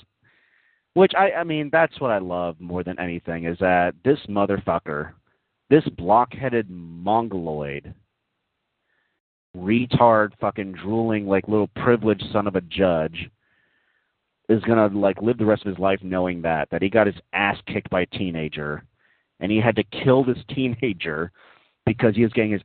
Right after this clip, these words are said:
ass kicked by a kid. Oh, yeah.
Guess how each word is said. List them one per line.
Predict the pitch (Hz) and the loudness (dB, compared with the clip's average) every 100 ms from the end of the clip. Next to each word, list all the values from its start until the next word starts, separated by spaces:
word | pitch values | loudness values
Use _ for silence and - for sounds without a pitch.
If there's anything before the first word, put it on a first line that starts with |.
| - | -2
ass | 98 104 - - | 2 2 0 -6
kicked | 120 92 87 | -4 -6 -2
by | 95 87 | -2 -2
a | 76 - | -4 -8
kid. | - 101 101 117 98 80 78 82 - _ _ _ _ | -8 -4 0 2 0 -4 -8 -16 -20 _ _ _ _
Oh, | - 110 113 | -4 0 0
yeah. | 101 104 110 113 107 85 | 0 0 2 2 0 -2